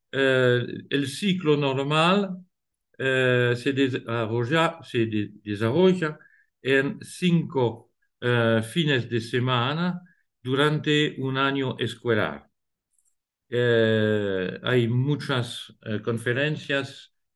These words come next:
y, eh, talleres para aprender a practicar, eh, eh, eh,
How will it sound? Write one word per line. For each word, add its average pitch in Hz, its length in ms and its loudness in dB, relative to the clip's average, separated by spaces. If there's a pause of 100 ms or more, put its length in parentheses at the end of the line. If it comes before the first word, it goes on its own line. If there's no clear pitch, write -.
(100)
y, 139 480 -2
eh, 101 1160 0
talleres 135 1120 0
para 113 640 -4
aprender 127 960 0 (220)
a 107 180 -6
practicar, 120 840 0 (360)
eh, 107 560 0
eh, 117 220 -2
eh, 107 440 -2